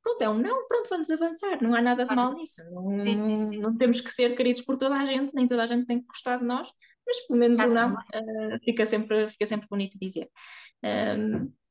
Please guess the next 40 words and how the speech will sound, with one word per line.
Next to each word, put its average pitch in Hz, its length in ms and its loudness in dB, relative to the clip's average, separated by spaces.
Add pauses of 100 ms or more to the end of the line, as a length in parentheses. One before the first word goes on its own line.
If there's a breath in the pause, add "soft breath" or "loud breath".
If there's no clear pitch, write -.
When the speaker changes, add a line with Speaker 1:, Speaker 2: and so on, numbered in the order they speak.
(600)
Speaker 1:
portanto, 233 260 -2
conseguimos 262 280 2
fazer 269 200 4
muito 262 300 6
melhor 262 280 4
o, 262 260 2
o 247 60 2
seguimento 247 400 2
quando 240 180 -4
somos 233 220 -4
mais 240 220 -2
seletivos. 254 480 -4
"Olha, 151 220 -8
gosto - 260 -10
desta, 262 280 2
Speaker 2:
Uhum. - 20 0
Speaker 1:
olha, 160 160 0
gostava 180 380 -2
de 180 60 -8
trabalhar 196 340 2
ali, 233 240 4
vejo-me 202 380 0
a 202 40 -2
trabalhar 202 380 -4
ali, 208 280 0
não 240 200 4
me 233 100 2
vejo 185 220 -2
a 185 40 -6
trabalhar 180 400 0
ali, 175 280 -2
apesar 180 400 -4
de - 60 -20
ter 170 100 -8
competência 175 540 -6
para 175 160 -4
o 175 60 -10
fazer." 226 380 0 (420 loud breath)
Speaker 2:
Uhum. 196 380 4
Speaker 1:
Ahm, 202 340 4